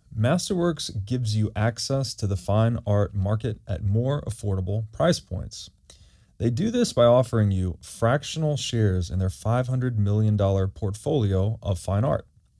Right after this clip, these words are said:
Now, fine art is an alternative asset class, and historically, it's been a great performer and a really good hedge against inflation.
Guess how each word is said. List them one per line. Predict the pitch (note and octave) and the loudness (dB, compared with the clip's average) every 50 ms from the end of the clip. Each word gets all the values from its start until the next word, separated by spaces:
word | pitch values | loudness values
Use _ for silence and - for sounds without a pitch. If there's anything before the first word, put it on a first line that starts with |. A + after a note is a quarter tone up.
| _ - _ _ _ - _ _ _ _ _ _ - | _ -20 _ _ _ -20 _ _ _ _ _ _ -2
Now, | A2+ | -2
fine | G#2+ - - - A#3+ A3 | 0 2 2 2 2 4
art | F#3+ F3 D3+ - | 4 2 2 0
is | A#2+ A2 | 0 0
an | A2+ A#2 | 2 4
alternative | G#2+ A2 A2+ A2+ - - - D#3 D#3 C#3+ B2+ G#2+ F#2+ F#2 - - _ _ _ _ _ | 4 2 2 0 -6 -6 -2 0 2 2 2 0 0 -4 -8 -16 _ _ _ _ _
asset | A2 A2+ A#2 A2 - G2+ - - | 0 0 0 2 0 -4 -6 -6
class, | - - - C#2+ A1+ - - - - - _ _ _ - | -10 -10 -8 -8 -8 -8 -10 -12 -12 -16 _ _ _ -2
and | A2+ G#2 | 0 2
historically, | A2 G#2+ A2 - D3+ D#3+ F#3 G3 F3+ - A2 G2 F#2 F#2+ G2+ A2 A#2 - | 2 0 -2 -2 -2 0 0 0 -2 -2 -2 -4 -2 -2 -4 -4 -6 -8
it's | - - | -14 -6
been | - A2+ A2 | 0 0 0
a | |
great | G#2 F#2+ A2+ A#2 G#2+ - | 2 4 2 2 2 0
performer | - G2 - - D#3+ F3+ F3+ C#3 G#2 G#2 A#2 C3 - - | -4 -6 -6 -2 0 2 4 4 4 4 2 0 -4 -4
and | G#2+ G2+ G2 | -2 0 0
a | |
really | G2 A2 C3 C3 B2 A#2 | 2 2 2 2 2 2
good | G#2 G#2+ G2 | 2 2 2
hedge | F#2+ G2+ G#2 G2 F#2 F2+ F2+ | 2 2 2 2 0 -2 -4
against | F#2 F#2 F#2 - - | -6 -8 -8 -8 -10
inflation. | - F#2+ - - A#2+ A#2 A2+ - - - | -12 -12 -6 -4 -2 -2 -2 -4 -8 -14